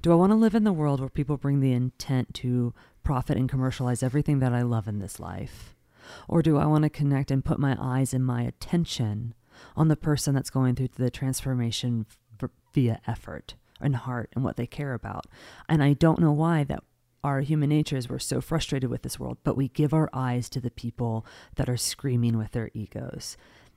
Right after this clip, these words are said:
And we put our eyes on these people, and that person, you know, has sixty thousand followers or, or whatever. It doesn't even have to be social media. It can be anything. And then, you know,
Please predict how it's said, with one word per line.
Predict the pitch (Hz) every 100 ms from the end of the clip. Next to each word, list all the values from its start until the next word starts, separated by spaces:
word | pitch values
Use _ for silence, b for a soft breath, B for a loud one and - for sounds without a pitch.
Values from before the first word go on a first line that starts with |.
| _
And | 139
we | 131
put | - 156
our | 131 131
eyes | 131 135
on | 123
these | 113
people, | - 117 117 110 -
and | 120 123
that | -
person, | 127 120 - 120
you | 110 107
know, | 101 95 110 -
has | 131 120 -
sixty | 113 - 117
thousand | 117 104 - 120
followers | 131 127 127 120 117 113 123
or, | 117 113 113 - b
or | 165
whatever. | 185 185 143
It |
doesn't | 131 147
even | 143
have | 139
to |
be | 127
social | - 135 135
media. | 131 123 120
It |
can | -
be | 123 -
anything. | 120 127 - - - B B B B
And | 151
then, | 147 143 135 127 -
you | -
know, | 120 113 139